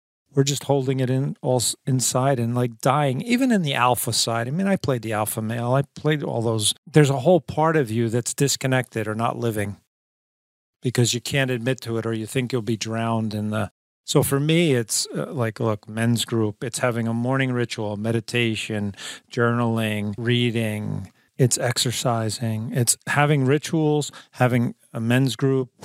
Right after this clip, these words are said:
having accountability. I've realized in my life I need accountability. And, and being okay with feelings, like, you know,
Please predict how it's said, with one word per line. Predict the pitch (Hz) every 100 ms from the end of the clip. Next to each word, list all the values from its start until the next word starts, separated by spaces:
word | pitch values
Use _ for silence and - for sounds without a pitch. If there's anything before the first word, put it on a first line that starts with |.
| 339 285
having | 120 123 120 117
accountability. | - 131 120 104 120 113 104
I've | 110 113
realized | 120 127 117 110 101
in | 110
my | 107 110
life | 107 101
I | 110
need | 110 104
accountability. | - 107 104 98 107 104 101 95 _ - _ _ _ _
And, | 143 151 -
and | 147 135
being | 156 160
okay | 156 - 156
with | 160 147
feelings, | - 175 139 101 -
like, | 110 104 - -
you |
know, | 110 120